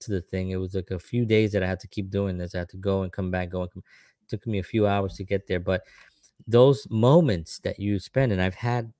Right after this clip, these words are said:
so many of those moments where I'm there going, "What am I doing?" Um, but I've had so many of those moments that at the e-, but at the end, I loved what I was doing. I loved,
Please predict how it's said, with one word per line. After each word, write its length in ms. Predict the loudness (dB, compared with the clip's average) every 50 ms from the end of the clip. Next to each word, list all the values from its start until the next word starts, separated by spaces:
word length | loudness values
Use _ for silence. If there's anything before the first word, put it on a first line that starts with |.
| _ _ _ _ _ _ _ _ -12 -10 -10 -10 -10 _ _ _ _ _ -20 -20 -20 -20 -20 _
so 400 | -16 -12 -8 -2 2 6 6 6
many 260 | 6 6 4 4 4
of 140 | 2 2 4
those 180 | 2 2 2 2
moments 480 | 0 0 0 0 0 0 -2 -4 -6
where 140 | -6 -6 -6
I'm 160 | -4 -4 -4
there 220 | -2 0 0 0 0
going, 360 | -2 -2 -2 -2 -2 -4 -4
"What 320 | -4 -2 -2 -2 -2 -4
am 200 | -4 -6 -6 -4
I 240 | -4 -2 -2 -2 -2 -4 -4 _ 8
doing?" 580 | 8 10 10 8 2 0 -2 -4 -6 -8 -10 -14 -16 -20 -20 -20 -20 _ _ _ -2
Um, 400 | 0 2 2 2 0 -2 -4 -2
but 100 | -2 0
I've 120 | 0 0 0
had 160 | -2 -4 -2
so 200 | 2 4 4 4
many 160 | 4 4 2
of 60 | 2
those 140 | 2 0 0
moments 400 | 0 0 0 0 -2 -4 -6 -8 _ _ -20 -20 _ _ -4
that 140 | -2 0 0
at 140 | 0 -2 -2
the 80 | 0
e-, 120 | 2 2 2
but 180 | 2 2 2
at 140 | 2 2 0
the 180 | 0 2 2 4
end, 300 | 4 4 2 2 0 -2 -2
I 140 | 0 0 2
loved 340 | 4 4 4 4 4 0 _ _ -6
what 160 | -4 -2 0
I 80 | 0
was 200 | 0 -2 -2 -4
doing. 480 | -4 -2 -2 -2 -2 -2 -6 -8 -12 -16 _ -10
I 100 | -8 -8
loved, 440 | -4 -2 0 2 2 2 0 -2